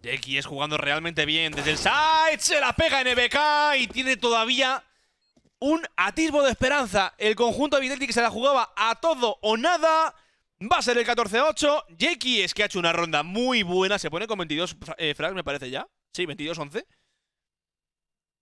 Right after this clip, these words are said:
Catorce ocho. Aún tenemos mapa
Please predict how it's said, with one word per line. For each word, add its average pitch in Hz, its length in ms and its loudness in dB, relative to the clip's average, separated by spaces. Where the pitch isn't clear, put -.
Catorce 185 480 -4
ocho. - 340 -6
Aún 240 420 0
tenemos 165 340 -2
mapa 190 340 -4